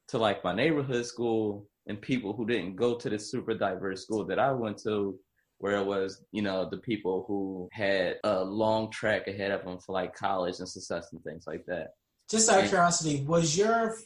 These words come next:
Speaker 2: was your neighborhood school Germantown High or, um, King High?
Speaker 1: So I, so I moved around middle school to actually live in, like, sorta, kinda the Northeast.
Speaker 2: Okay.
Speaker 1: But I, I lived down the street from Frankford High,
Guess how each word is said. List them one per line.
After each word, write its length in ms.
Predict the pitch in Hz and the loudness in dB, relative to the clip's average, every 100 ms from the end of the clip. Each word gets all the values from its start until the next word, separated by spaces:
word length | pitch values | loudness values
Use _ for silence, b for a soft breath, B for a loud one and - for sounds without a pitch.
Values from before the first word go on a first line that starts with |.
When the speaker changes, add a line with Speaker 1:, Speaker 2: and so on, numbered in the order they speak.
| - - | -14 -2
Speaker 2:
was 200 | 160 160 | 0 4
your 120 | 202 | 4
neighborhood 360 | 190 175 175 | 4 4 2
school 560 | 170 185 170 165 165 156 | 0 2 2 2 2 0
Germantown 480 | 143 160 160 151 151 | 2 2 2 2 2
High 260 | 165 165 | 0 2
or, 280 | 151 143 139 - _ | 2 0 -4 -10 _
um, 140 | 156 143 | -2 -2
King 220 | 165 147 | 0 0
High? 640 | 135 - - - - 147 - | 0 -4 -10 -14 -4 -4 -2
Speaker 1:
So 120 | 165 | 6
I, 200 | 170 170 | 8 8
so 140 | - 147 | 4 6
I 100 | 139 | 6
moved 540 | 135 170 165 135 123 - _ _ | 8 8 8 6 2 -8 _ _
around 420 | - 117 120 117 117 | 0 4 4 4 2
middle 220 | 127 120 | 2 0
school 560 | - 117 110 98 101 - _ _ _ - | 0 2 2 2 -4 -10 _ _ _ -6
to 220 | 131 113 | 2 4
actually 360 | 110 110 - 104 | 6 4 0 0
live 340 | 110 104 95 | 2 2 0
in, 80 | 98 | -2
like, 320 | 95 98 - - | 0 0 -2 -10
sorta, 520 | - - 113 101 98 - | -12 -2 0 2 0 -4
kinda 400 | - 98 92 90 87 | -4 -2 -2 -4 -6
the 60 | 87 | -6
Northeast. 600 | 90 85 82 - - - _ _ _ - - 165 | -4 -4 -6 -8 -8 -14 _ _ _ -20 -8 -4
Speaker 2:
Okay. 180 | 147 | 0
Speaker 1:
But 160 | 127 123 | 6 6
I, 160 | 87 120 | 6 4
I 120 | 120 | 4
lived 240 | 131 156 | 6 6
down 120 | 147 | 6
the 60 | 127 | 4
street 200 | - - | 2 -4
from 100 | 113 | -4
Frankford 340 | - 110 - | -2 -2 0
High, 300 | 113 113 78 | 2 4 2